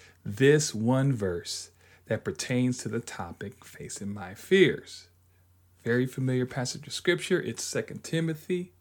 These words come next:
the first chapter, um, verse seven. Second Timothy, first chapter,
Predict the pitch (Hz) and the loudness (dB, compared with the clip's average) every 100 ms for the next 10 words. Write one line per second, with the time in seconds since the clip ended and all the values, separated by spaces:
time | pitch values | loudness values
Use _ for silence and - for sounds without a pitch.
0 | _ _ - - - - - 151 156 - | _ _ -20 -20 -20 -18 6 8 8 4
1 | - 147 143 - 151 143 143 _ _ _ | 2 2 2 2 4 4 -2 _ _ _
2 | _ _ _ _ _ _ _ _ _ _ | _ _ _ _ _ _ _ _ _ _
3 | _ _ _ _ 117 104 98 104 117 - | _ _ _ _ -4 -2 0 4 4 4
4 | - 170 131 87 - _ _ _ _ _ | 4 6 6 2 -10 _ _ _ _ _
5 | - _ _ _ - - 170 180 151 175 | -20 _ _ _ -6 2 2 2 0 2
6 | 160 151 156 151 151 - _ - 147 151 | 0 0 2 2 0 -6 _ 2 6 6
7 | - - 135 139 - 139 135 | 4 0 0 0 2 4 2